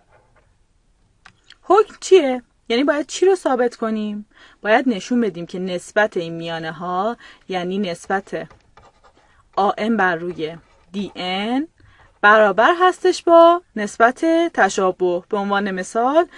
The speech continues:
نسبت آ ب بر روی دی ای. از اطلاعات مسئله کمک می‌گیریم.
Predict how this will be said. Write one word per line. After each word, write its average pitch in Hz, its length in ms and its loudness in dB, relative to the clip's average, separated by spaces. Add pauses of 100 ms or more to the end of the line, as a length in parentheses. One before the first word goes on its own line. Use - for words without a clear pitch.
(260)
نسبت 208 380 -4
آ 185 300 0
ب 247 120 0
بر 277 220 2
روی 294 600 0 (2000)
دی 214 80 4
ای. 180 460 -2 (4000)
از 392 220 6
اطلاعات 202 480 0
مسئله 190 640 -2
کمک 196 400 -2
می‌گیریم. - 320 -16